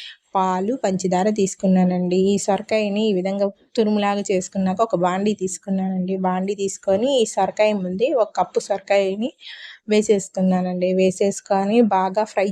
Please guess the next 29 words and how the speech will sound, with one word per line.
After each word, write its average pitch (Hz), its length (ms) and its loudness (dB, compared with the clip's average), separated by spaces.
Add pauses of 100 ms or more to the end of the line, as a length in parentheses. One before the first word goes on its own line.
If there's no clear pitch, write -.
చేసుకోవాలండి. 185 920 -2 (420)
ఫ్రై 214 340 2
అంటే 208 320 2
ఆ 196 160 2
దాంట్లో 185 500 0
వాటర్ 190 340 0
అంతా 196 260 0
పోయేదాకా 180 720 0
బాగా 180 400 0
ఫ్రై 190 300 0
చేసుకోవాలి. 170 920 -2 (440)
ఇలా 196 160 0
చూడండి, 208 500 2
బాగా 190 400 2
కలుపుతూ 190 640 2
బ-, 208 140 -4 (100)
మిక్స్ 208 380 0
చేసుకుంటూ 196 760 0 (480)
బాగా 196 400 2
ఫ్రై 196 280 0
చేసుకోవాలండి. 190 600 0
వాటర్ 185 320 0
అన్నీ 196 180 -2
పోయేదాకా, 185 1000 4
సొరకాయ 185 440 0
అంతా 185 220 0
బాగా 180 300 0
ఫ్రై 175 260 0
అయ్యేదాకా, 180 840 0